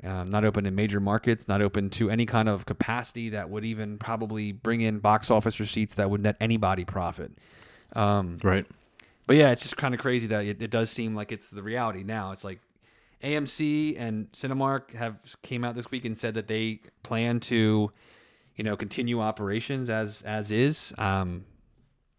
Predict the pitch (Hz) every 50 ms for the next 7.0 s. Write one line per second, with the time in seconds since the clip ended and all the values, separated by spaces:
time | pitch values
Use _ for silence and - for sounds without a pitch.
0 | _ _ _ _ - - - - - - _ _ _ _ - 107 101 104 104 107
1 | 104 123 131 139 131 120 110 - 123 120 110 - - - - _ _ _ - -
2 | - 170 165 131 117 - - - _ - 117 107 107 117 117 113 113 107 123 135
3 | 131 113 110 95 - - - - 101 117 131 135 131 127 120 120 120 120 110 110
4 | 104 101 98 95 95 - - - - - - _ _ _ _ _ _ _ _ _
5 | _ _ _ _ _ _ - - - - - 135 131 123 123 - - - 123 120
6 | 117 113 104 - - 113 104 104 101 104 113 117 113 104 - - - - - -